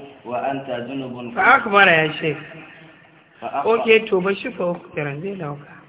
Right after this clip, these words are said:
Speaker 1: فأخبر النبي قال عمرو: "وأنت جنب، وأنت جنب قلت بي ذعر من تلف إذا مسست ماء لا تقتلوا أنفسكم قد جاء.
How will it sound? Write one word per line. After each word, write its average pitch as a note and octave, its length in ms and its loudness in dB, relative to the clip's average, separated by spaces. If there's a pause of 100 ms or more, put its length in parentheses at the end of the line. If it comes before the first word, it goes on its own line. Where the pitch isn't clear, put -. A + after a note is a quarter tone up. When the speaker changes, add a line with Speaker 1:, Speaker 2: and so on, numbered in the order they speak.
Speaker 1:
فأخبر C3 640 -8
النبي B2 540 -6
قال C3 360 -2
عمرو: C3+ 640 -4 (140)
"وأنت C3+ 440 -4
جنب، B2+ 480 -8
وأنت B2+ 380 -6
جنب B2 360 -8 (220)
قلت C#3 260 -8
بي A#2+ 280 -8
ذعر C3+ 360 -8 (1120)
من C3 260 -6 (140)
تلف C#3+ 340 -2 (240)
إذا C3+ 280 -4
مسست B2+ 480 -6
ماء C3+ 380 -2 (480)
لا B2 160 -4
تقتلوا C3 540 -8 (100)
أنفسكم B2 540 -8 (100)
قد G#2 200 -8
جاء. B2+ 260 -2